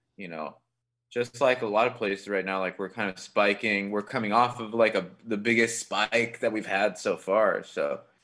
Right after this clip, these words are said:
you know, I, I now have a few friends that I know in Long Beach that had,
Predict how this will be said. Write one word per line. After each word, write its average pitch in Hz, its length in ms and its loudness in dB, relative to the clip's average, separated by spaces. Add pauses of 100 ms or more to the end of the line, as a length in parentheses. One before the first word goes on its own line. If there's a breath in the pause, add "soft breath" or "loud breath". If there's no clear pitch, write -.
(260)
you 104 180 -4
know, 98 100 2
I, 98 300 4 (180)
I 95 160 6
now 98 360 0
have 107 280 -2
a 95 60 -10
few 107 240 -2
friends 101 640 0 (160)
that 92 120 2
I 90 120 6
know 95 560 0 (280)
in 104 140 -6
Long 107 300 4
Beach 98 320 0
that 95 180 4
had, 101 260 0